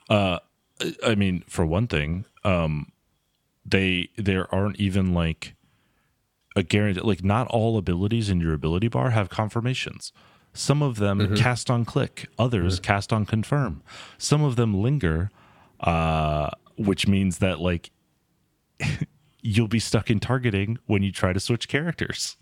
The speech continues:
Speaker 2: Uh-huh. Uh-huh.
Speaker 1: <laughs> You will cast a spell <laughs> on an ally because you try to switch to that ally to activate them.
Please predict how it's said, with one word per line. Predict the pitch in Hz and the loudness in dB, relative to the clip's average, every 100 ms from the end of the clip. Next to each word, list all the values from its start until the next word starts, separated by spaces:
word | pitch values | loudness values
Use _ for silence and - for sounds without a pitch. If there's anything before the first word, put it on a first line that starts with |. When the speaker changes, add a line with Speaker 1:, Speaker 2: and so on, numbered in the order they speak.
| - | -4
Speaker 2:
Uh-huh. | 101 92 95 92 - - - - _ - | -2 0 -2 -4 -10 -20 -10 -10 _ -4
Uh-huh. | 95 92 101 104 | -2 0 0 2
Speaker 1:
<laughs> | |
You | 120 147 | 2 2
will | 113 147 160 | 2 2 4
cast | 123 120 - | 2 2 0
a | 117 | -4
spell | - 139 127 117 - - | 0 2 2 0 -4 -12
<laughs> | 175 | 0
on | 135 123 | 0 2
an | 135 131 | 2 2
ally | 160 135 80 85 101 - 113 113 | 2 2 0 0 -4 -6 -6 -2
because | 123 - 117 | -2 0 0
you | 120 | 0
try | - 104 | 0 0
to | 104 | 0
switch | - 92 - | -4 -6 -2
to | |
that | 98 107 | -2 0
ally | 110 107 87 | 0 0 0
to | - | 0
activate | 135 123 92 73 | -2 -4 -4 -4
them. | - 98 | -4 -8